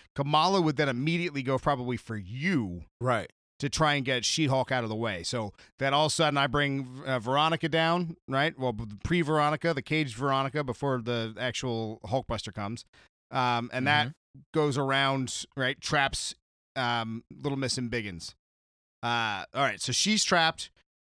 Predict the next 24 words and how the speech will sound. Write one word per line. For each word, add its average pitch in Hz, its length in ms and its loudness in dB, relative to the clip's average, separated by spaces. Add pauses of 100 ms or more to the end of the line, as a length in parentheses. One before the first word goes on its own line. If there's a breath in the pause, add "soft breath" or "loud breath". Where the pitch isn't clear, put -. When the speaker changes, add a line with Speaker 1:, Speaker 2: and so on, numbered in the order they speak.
(140)
Speaker 1:
She-Hulk's 175 460 4
in 165 100 2
the 151 180 2
air. 139 280 2 (520 soft breath)
All 151 120 4
of 143 40 2
a - 40 2
sudden, 147 360 2 (400)
you 143 120 -2
know, 127 160 -4 (200)
there's 135 180 -2
a, 123 500 0
there's 120 380 -4
a 117 40 -6
big 135 180 -2
shadow 156 400 4
on 151 100 2
the 147 80 -4
ground 151 400 2
shaped 147 240 0
like 143 140 -2
a 127 60 -4
crescent 139 400 -2
moon, 208 440 4